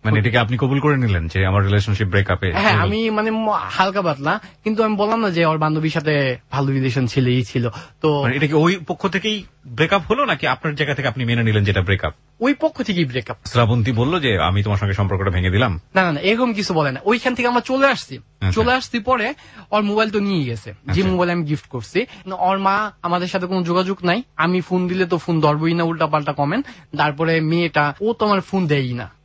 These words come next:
Speaker 2: মেট্রিক পরীক্ষায় গেছে এইভাবেই। মেট্রিক পরীক্ষায় গেল, দুই মাস চলে গেছে।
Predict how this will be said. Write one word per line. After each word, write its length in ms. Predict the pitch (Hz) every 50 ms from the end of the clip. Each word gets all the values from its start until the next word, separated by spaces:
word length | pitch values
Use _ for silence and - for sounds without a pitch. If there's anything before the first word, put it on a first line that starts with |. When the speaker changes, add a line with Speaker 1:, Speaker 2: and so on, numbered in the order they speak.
| - 175
Speaker 2:
মেট্রিক 260 | 185 180 185 180 -
পরীক্ষায় 320 | 190 180 165 156 156 135
গেছে 220 | 131 123 113 - 127
এইভাবেই। 380 | 123 123 127 123 117 120 113 - _ _ _ -
মেট্রিক 220 | 156 147 139 147 -
পরীক্ষায় 340 | 151 147 143 - 151 147 139
গেল, 200 | 143 139 139 139
দুই 160 | 131 135 135
মাস 220 | 131 127 123 -
চলে 260 | - - 143 135 135
গেছে। 300 | 135 139 127 - - 147